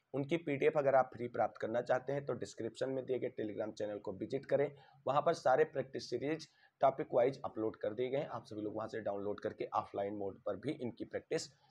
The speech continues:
कर सकते हैं। और हैंड रिटन नोट्स भी चैनल पे अपलोडेड हैं,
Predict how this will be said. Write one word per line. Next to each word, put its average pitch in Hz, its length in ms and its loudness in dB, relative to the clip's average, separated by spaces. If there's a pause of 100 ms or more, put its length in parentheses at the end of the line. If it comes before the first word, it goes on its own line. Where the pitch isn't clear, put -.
कर 110 120 2
सकते 92 320 -10
हैं। 98 260 -8 (360)
और 135 160 12
हैंड 135 240 2
रिटन 147 280 2
नोट्स 117 280 0
भी 143 120 -2
चैनल 120 320 2
पे 117 220 -2
अपलोडेड 104 460 4
हैं, 156 280 0